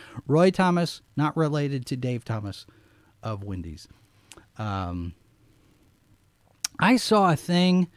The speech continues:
All right, this is, this is completely unrelated to everything that we've talked about so far.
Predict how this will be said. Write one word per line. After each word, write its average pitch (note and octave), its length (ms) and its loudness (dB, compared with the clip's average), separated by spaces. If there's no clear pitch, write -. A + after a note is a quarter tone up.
All B2+ 80 -2
right, B2 140 0
this E3 160 0
is, D3+ 140 0
this D3 420 -2
is D3 200 -2
completely A3 520 2
unrelated E3+ 580 4
to - 140 -2
everything C#3+ 680 4
that B2+ 160 -2
we've A#2 120 -2
talked A#2+ 260 -2
about G#2 200 -8
so G#2 160 -10
far. - 320 -14